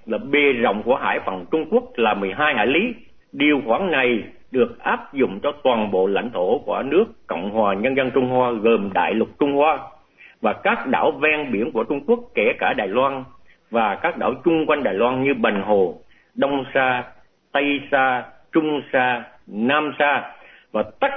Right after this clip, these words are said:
cả các đảo khác thuộc Trung Quốc ở xa Đại lục và xa các đảo ven biển Trung Quốc. Tuyên bố của Chu Ân Lai còn một số điều khoản khác rất ngang ngược, nhưng ở đây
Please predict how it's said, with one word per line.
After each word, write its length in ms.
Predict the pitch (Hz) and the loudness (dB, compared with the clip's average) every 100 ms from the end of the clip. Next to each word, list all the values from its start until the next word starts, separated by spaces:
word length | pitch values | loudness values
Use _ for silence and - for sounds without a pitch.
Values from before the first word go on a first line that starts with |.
| 269 | -6
cả 240 | - 85 127 | -4 -2 0
các 180 | 202 208 | -2 -2
đảo 180 | 95 135 | -2 -2
khác 240 | - 214 247 - | 0 0 0 -4
thuộc 220 | 131 117 - - - | 0 0 -2 -14 -6
Trung 140 | 156 147 | -4 0
Quốc 140 | 226 - - - _ - | 0 -2 -18 -20 _ -4
ở 120 | 98 151 - - | 0 0 -2 0
xa 280 | 170 165 156 | 2 2 0
Đại 200 | 98 101 | 0 2
lục 160 | 113 - - _ _ - | 2 0 -16 _ _ -8
và 100 | 98 - - | -6 -6 -2
xa 260 | 151 156 147 | 0 0 0
các 180 | 202 202 | -2 -2
đảo 260 | 110 101 | -2 -2
ven 360 | 147 131 147 139 | -2 0 0 -2
biển 160 | 95 135 | -6 -4
Trung 120 | 143 | -2
Quốc. 160 | 135 214 - - _ _ _ _ _ _ _ | 0 0 -2 -20 _ _ _ _ _ _ _
Tuyên 320 | 175 190 185 | 4 4 4
bố 160 | 165 214 | 4 4
của 140 | 170 127 | 4 2
Chu 140 | 170 | 4
Ân 120 | 170 160 | 4 4
Lai 260 | 156 151 147 | 2 2 0
còn 200 | 117 107 | -2 -2
một 120 | 95 - | -4 0
số 220 | 151 220 | 2 2
điều 200 | 160 104 90 | 2 0 0
khoản 160 | 92 127 | -4 -4
khác 280 | - 202 233 - - _ _ _ | -2 0 0 -6 -16 _ _ _
rất 300 | 120 240 262 | -4 -4 -2
ngang 360 | 143 156 175 151 | 0 2 4 4
ngược, 180 | 117 104 - - - _ _ | 4 2 -4 -20 -20 _ _
nhưng 220 | 135 151 | -2 0
ở 160 | 131 113 | 0 0
đây 320 | 143 143 143 | 0 0 -2